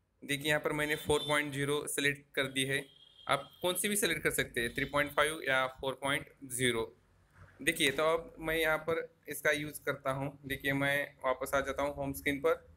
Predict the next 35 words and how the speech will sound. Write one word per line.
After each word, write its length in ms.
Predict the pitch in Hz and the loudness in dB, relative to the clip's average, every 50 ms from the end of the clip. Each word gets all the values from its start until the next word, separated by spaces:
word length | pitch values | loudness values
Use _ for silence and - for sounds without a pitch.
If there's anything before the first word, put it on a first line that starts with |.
| - - _ _ - - - | -20 -20 _ _ -12 -6 -2
और 100 | 131 131 | 0 2
यहाँ 160 | 135 135 143 | 2 2 2
पर 160 | 143 143 156 151 | 2 0 -2 -2
मैं 160 | 151 151 147 | -2 -2 0
क्या 140 | - 151 143 | 2 2 2
करता 320 | 143 147 135 - 143 139 | 2 0 -2 -2 -2 -2
हूँ, 240 | 139 139 143 165 180 - - - | -2 -2 -4 -4 -6 -8 -6 -2
होम 140 | 156 170 180 | -2 -2 -2
स्क्रीन 340 | 180 - - - 185 185 180 | -4 -6 -4 -2 -2 -2 -2
से 200 | - - 196 202 220 240 - - _ _ _ _ _ _ _ _ _ _ - | -2 0 0 0 -2 -4 -10 -16 _ _ _ _ _ _ _ _ _ _ 2
राइट 260 | 139 147 156 170 165 | 4 4 4 4 2
साइड 280 | - 180 165 160 165 165 | 0 0 0 0 -2 -4
को 100 | 165 160 | -6 -6
मैं 320 | 156 151 156 156 156 - - _ _ _ _ _ - | -4 -4 -4 -4 -6 -8 -12 _ _ _ _ _ -8
स्वैप 320 | - - 143 139 135 - - | -2 0 0 0 0 -2 -4
करता 220 | 147 139 - 139 | -6 -4 -4 -4
हूँ। 160 | 135 139 147 175 - - - _ _ _ _ _ _ _ _ _ _ _ _ _ _ _ _ _ _ _ _ _ _ - - - _ _ _ _ _ _ _ _ _ _ _ _ _ _ _ _ _ _ _ _ _ _ _ _ _ _ _ _ _ _ _ _ _ _ _ 127 | -4 -4 -4 -6 -8 -14 -20 _ _ _ _ _ _ _ _ _ _ _ _ _ _ _ _ _ _ _ _ _ _ -20 -20 -20 _ _ _ _ _ _ _ _ _ _ _ _ _ _ _ _ _ _ _ _ _ _ _ _ _ _ _ _ _ _ _ _ _ _ _ -10
देखिए 300 | 120 127 123 - 139 135 | -8 -8 -6 -2 0 2
यहाँ 180 | 135 135 131 | 2 2 2
पर, 300 | 123 - 147 165 185 180 - - - - - - - - - - - | 2 0 0 -2 -2 -6 -10 -10 -10 -10 -12 -12 -14 -18 -20 -4 0
तो 60 | 165 | 2
यहाँ 160 | 165 170 180 | 4 4 4
पर 160 | 180 190 185 175 | 2 0 0 0
देखिए 340 | 185 185 185 - 185 185 | -2 -2 0 0 -2 0
मैंने 220 | 180 175 170 170 170 | 0 0 -2 -2 -2
स्वैप 260 | 170 - 165 165 165 - | 0 0 0 0 0 -2
कर 120 | 165 160 | -4 -2
दिया 240 | 156 156 151 151 156 | 0 2 2 2 0
और 240 | 151 - - 139 143 | -2 -4 -4 -2 -2
यहाँ 180 | 143 151 143 - | 0 -2 -2 -4
पर 100 | 156 156 | -4 -2
मैसेज 300 | 151 147 143 143 143 151 | 0 0 -2 0 0 0
आ 100 | 147 147 | 2 2
गया, 200 | 147 147 147 143 - - - | 2 2 0 0 -2 -4 -4
"Enter 360 | 147 147 151 147 - 165 | -4 -4 -2 0 0 0